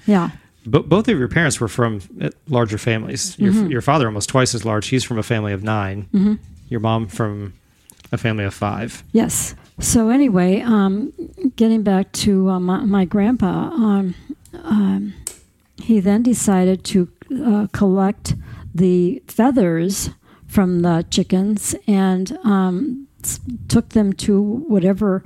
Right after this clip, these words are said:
Speaker 1: company makes, um, feather pillows and, um, these, um, comforters that they had at the time that went on top of the <laughs> mattress.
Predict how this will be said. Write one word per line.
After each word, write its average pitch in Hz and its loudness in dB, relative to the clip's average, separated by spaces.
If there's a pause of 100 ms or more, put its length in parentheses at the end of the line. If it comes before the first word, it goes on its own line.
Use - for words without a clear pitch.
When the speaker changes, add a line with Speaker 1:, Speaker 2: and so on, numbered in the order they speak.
(380)
Speaker 1:
company 208 2
makes, 180 0 (140)
um, 190 2
feather 190 2
pillows 185 0
and, 185 0
um, 185 0 (440)
these, 185 0
um, 190 0 (720)
comforters 180 0
that - -2
they 302 2
had 202 0
at - -4
the 320 -4
time 302 -4 (1120)
that 208 0 (180)
went 196 2
on 175 0
top 180 0
of - -2
the 226 0
<laughs> - 0
mattress. - 0